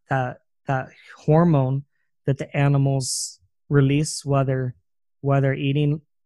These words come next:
whether dying, um, that,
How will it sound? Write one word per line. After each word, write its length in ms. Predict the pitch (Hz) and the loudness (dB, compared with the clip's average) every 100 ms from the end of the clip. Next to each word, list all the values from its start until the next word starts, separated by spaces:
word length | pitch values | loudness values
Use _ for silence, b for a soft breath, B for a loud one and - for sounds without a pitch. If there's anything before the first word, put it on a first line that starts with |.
| - | -2
whether 360 | 143 135 120 120 | 0 0 -4 -4
dying, 460 | 131 135 151 170 - _ - | -2 0 -2 -4 -8 _ -6
um, 420 | 135 127 123 120 - _ _ _ - | -2 -2 -2 -6 -10 _ _ _ -4
that, 360 | 135 135 135 | 0 0 0